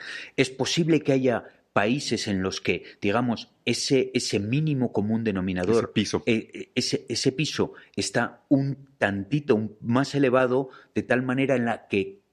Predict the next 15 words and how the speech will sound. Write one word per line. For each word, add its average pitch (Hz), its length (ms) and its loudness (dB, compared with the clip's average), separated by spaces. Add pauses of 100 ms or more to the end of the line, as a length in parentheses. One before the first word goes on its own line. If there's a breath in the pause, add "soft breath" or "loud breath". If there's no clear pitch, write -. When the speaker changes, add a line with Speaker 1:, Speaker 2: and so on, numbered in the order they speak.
(300)
Speaker 1:
prácticamente 123 600 0
cualquiera 95 320 0
podríamos 87 420 -2
hacerlo 107 440 0
Speaker 2:
Claro. 95 240 4
Speaker 1:
con 104 80 0
ese 104 200 -4
esfuerzo 95 420 0
determinado. 80 640 -4 (380 loud breath)
Pero 127 440 2 (760)
quizás 147 600 0
en, 101 300 0
en 92 120 -2
lugares, 104 600 -2 (800 loud breath)
eh, 87 600 0